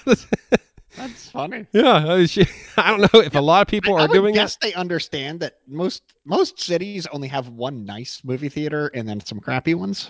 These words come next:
Speaker 1: Yes. So, yeah, for you, A M C is a nice one.
Speaker 2: Yes.
Speaker 1: For me, it's the Regal. So,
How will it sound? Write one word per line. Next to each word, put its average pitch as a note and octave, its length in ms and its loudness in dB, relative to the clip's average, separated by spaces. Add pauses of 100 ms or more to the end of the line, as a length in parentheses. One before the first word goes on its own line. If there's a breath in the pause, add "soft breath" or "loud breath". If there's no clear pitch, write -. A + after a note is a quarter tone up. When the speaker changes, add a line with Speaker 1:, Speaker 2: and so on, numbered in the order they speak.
(120)
Speaker 1:
Yes. A2+ 320 -2 (380)
So, G2 520 -2 (260)
yeah, F#2+ 140 -8 (120)
for C#3 160 4
you, D3+ 540 2 (540)
A C#3+ 160 2
M C3 80 0
C C3 280 -2
is G3+ 120 0
a A2+ 60 -2
nice D#2+ 260 -8
one. F#2 140 -16 (560)
Speaker 2:
Yes. - 680 -6
Speaker 1:
For A#2+ 120 2
me, D#3+ 320 2
it's C3 100 -6
the C3+ 100 -2
Regal. G#2+ 320 -2 (600)
So, F#2 300 -12